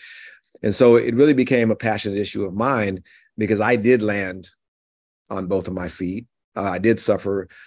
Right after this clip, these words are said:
um, some reentry challenges when I came home, when it came to housing, when it came to employment. And I knew that most of the people that exit prison have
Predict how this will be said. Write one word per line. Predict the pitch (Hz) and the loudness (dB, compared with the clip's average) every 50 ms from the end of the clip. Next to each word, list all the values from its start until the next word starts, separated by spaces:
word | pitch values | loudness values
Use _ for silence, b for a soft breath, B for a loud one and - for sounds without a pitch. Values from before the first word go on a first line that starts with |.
| B B B - | B B B -12
um, | 98 95 95 98 | -10 -8 -8 -6
some | 90 - 104 95 92 | -4 -2 -2 -2 0
reentry | 101 101 101 98 95 - 101 | -2 -2 -2 -4 -4 -6 -8
challenges | 92 - - 95 95 95 95 92 98 92 98 | -6 -4 -4 -4 -4 -6 -6 -6 -6 -6 -6
when | 95 95 | -8 -8
I | 92 | -10
came | 92 - 98 95 87 | -8 -6 -6 -6 -4
home, | 92 95 95 95 | -6 -6 -8 -8
when | 95 95 | -8 -10
it | 92 | -8
came | - 92 92 92 | -6 -8 -8 -8
to | 92 | -8
housing, | 90 92 101 95 92 92 90 92 92 92 | -8 -8 -8 -8 -8 -8 -10 -10 -10 -10
when | 92 | -10
it | 95 - | -10 -8
came | - 95 90 87 | -8 -8 -8 -8
to | 90 | -10
employment. | 90 87 - 131 131 123 104 95 90 B B B B B B B B B _ _ | -10 -6 -2 0 0 0 0 -2 -6 B B B B B B B B B _ _
And | 110 104 107 | -4 -2 -2
I | 104 101 | 0 0
knew | 104 110 120 123 123 120 120 110 | 2 4 4 6 6 6 4 4
that | 98 107 104 101 98 95 - _ _ _ | 2 0 0 0 -2 -6 -8 _ _ _
most | 104 101 104 110 117 123 120 120 - | -8 -2 0 2 2 2 0 -2 -6
of | 104 98 | -8 -8
the | 104 | -8
people | - - 110 107 - 101 101 95 | -8 -6 -6 -6 -4 -4 -4 -4
that | 98 - - | -4 -6 -6
exit | - 107 - - - 101 - _ | -10 -10 -10 -8 -8 -8 -10 _
prison | - - 117 107 104 98 92 92 90 - 107 _ | 0 0 0 0 0 -4 -8 -8 -10 -14 -18 _
have | - 110 104 95 95 95 95 92 - | -8 -8 -6 -4 -4 -6 -6 -8 -14